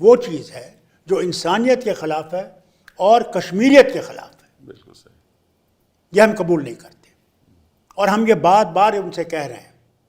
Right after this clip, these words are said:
Speaker 1: "बंद करो, बहुत हो गया। अगर दोस्ती में रहोगे तो तुम भी तरक्की करोगे, हम भी तरक्की करेंगे।" मगर वो समझते नहीं हैं।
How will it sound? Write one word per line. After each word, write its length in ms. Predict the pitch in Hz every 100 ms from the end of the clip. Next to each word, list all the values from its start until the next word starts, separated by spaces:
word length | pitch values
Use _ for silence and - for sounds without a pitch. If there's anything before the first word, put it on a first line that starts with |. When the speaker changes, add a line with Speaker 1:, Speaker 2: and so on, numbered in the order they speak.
| _ _ _ _
Speaker 1:
"बंद 280 | 160 247 226
करो, 200 | 131 - _ _ _
बहुत 300 | 180 226 240
हो 160 | 156 123
गया। 220 | - _ _ _ _ _ _ _ _ _ _ _ _ _ _ _ _ _
अगर 240 | 180 214 170
दोस्ती 420 | 196 220 214 233
में 460 | 208 180 135 - _ 151
रहोगे 420 | 175 190 226 262 269 - _ _
तो 80 | 180
तुम 240 | 170 180 185
भी 120 | 240
तरक्की 360 | 220 208 208
करोगे, 340 | 214 208 220 220
हम 160 | 196
भी 80 | 226
तरक्की 380 | 240 196 - -
करेंगे।" 340 | - _ _ _ _ _ 190
मगर 180 | 233 269
वो 100 | 240
समझते 440 | 233 262 247 147
नहीं 120 | 107
हैं। 160 | 95